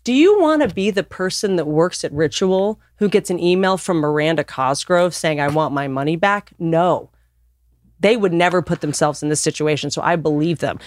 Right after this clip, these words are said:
My listeners, in fact, are gonna get ten percent off during your first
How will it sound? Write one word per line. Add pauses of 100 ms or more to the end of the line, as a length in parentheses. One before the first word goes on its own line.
(140)
My
listeners,
in
fact,
are
gonna
get
ten
percent
off
during
your
first